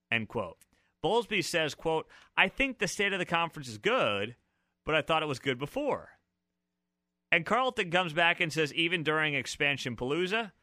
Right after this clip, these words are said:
And Bowlesby says, "It was a process we were going through. It's fine." Uh, Bob, and I think Bob Bowlesby's done great stuff for the Big twelve.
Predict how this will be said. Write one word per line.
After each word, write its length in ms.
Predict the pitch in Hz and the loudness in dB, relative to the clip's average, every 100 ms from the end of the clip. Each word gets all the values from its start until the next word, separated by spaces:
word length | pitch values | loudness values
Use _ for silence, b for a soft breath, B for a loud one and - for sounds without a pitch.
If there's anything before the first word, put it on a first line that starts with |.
| _ _ | _ _
And 120 | 143 | -2
Bowlesby 400 | 135 175 151 170 | 2 0 0 0
says, 440 | 151 165 151 143 - b b b | 0 2 2 0 -6 b b b
"It 140 | 175 | 0
was 100 | 175 | 2
a 80 | 160 | 0
process 640 | - 196 208 - 208 190 - | 0 2 2 2 -2 -2 -4
we 80 | |
were 140 | 160 143 | -4 -2
going 320 | 143 160 156 | 0 0 -2
through. 400 | 139 151 151 147 b b b | -4 -2 -2 -4 b b b
It's 200 | 131 139 | -2 -2
fine." 440 | - 139 120 87 85 _ _ _ _ _ _ _ _ _ _ - | -2 -2 -2 -6 -14 _ _ _ _ _ _ _ _ _ _ -10
Uh, 200 | - - | -8 -8
Bob, 500 | 151 202 220 165 117 - | -6 -4 0 2 2 2
and 100 | 180 | 2
I 100 | 220 | 2
think 200 | 226 160 | 0 0
Bob 240 | 190 165 | 2 2
Bowlesby's 500 | 180 165 165 143 123 | 0 0 0 0 0
done 280 | - 135 123 | -2 0 0
great 360 | 123 175 208 | 0 2 0
stuff 400 | - - 175 160 | -2 0 2 2
for 60 | 135 | -2
the 80 | 120 | -2
Big 180 | 131 123 | -2 -2
twelve. 400 | 151 147 107 | 0 0 0